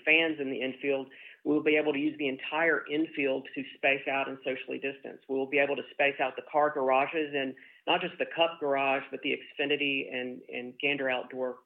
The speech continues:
garage as well. Uh, we will have, uh, drivers' motor coaches there, but they will not be in a driver owner lot. We're spreading those motor coaches out to provide a place for drivers to self-isolate during the day. Our two big themes are social distancing,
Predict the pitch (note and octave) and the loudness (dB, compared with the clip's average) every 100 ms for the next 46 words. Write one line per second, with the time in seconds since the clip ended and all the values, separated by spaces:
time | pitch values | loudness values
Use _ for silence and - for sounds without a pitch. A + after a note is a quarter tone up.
0 | - B2 B2 A#2 B2 - B2 B2 G2+ - | -8 -4 -4 -6 -10 -10 -4 -2 -4 -8
1 | - - - - - B2 B2 A#2+ - C#3 | -18 -20 -20 -14 -2 2 2 0 -4 0
2 | C#3+ C3 - C#3 C3 D3 C#3 - - _ | 0 0 -4 -4 4 4 4 0 -18 _
3 | _ - B2 B2 B2 C#3+ D#3 D3+ D#3 D#3+ | _ -8 -4 -2 2 4 4 2 2 4
4 | G#3 G#3 G#3+ G#3 F#3+ G3 G3+ G#3 F3+ F3 | 4 2 0 0 -2 2 4 2 2 2
5 | E3 D#3 F3 - E3+ D3 E3 D#3 D3+ E3+ | 2 4 2 2 0 2 2 4 4 2
6 | F3+ D#3+ D#3+ - C3+ - E3+ D#3+ D#3+ D#3 | 4 4 2 0 -8 -2 2 4 4 4
7 | E3+ E3+ - D3 D#3+ E3 - D#3 D3+ C#3 | 4 2 -6 0 0 0 0 -2 -2 0
8 | C#3 D3 - - - _ - D#3+ D#3 D#3 | 2 2 -2 -8 -20 _ -8 2 4 4
9 | - E3+ D#3+ D#3 D3 C3+ C#3 D3 D3+ D3 | 2 2 2 0 -6 0 2 4 2 -4
10 | - C3+ - C#3+ B2+ C#3 D3 C#3+ B2+ - | -10 -4 0 2 4 4 2 0 0 0
11 | C3 B2+ B2 C3 A#2+ A#2 - - _ - | -4 -4 0 2 4 0 -4 -14 _ -2
12 | - - C4 B3 - A3 G#3+ A3+ G#3+ D#3+ | 0 2 2 2 2 4 4 2 0 2
13 | D#3+ D3+ D3 - _ - G3+ G3+ F3 F3+ | 4 4 0 -10 _ 0 0 2 -2 -2
14 | F#3 G#3+ G#3 A3 A3 | 0 0 2 2 0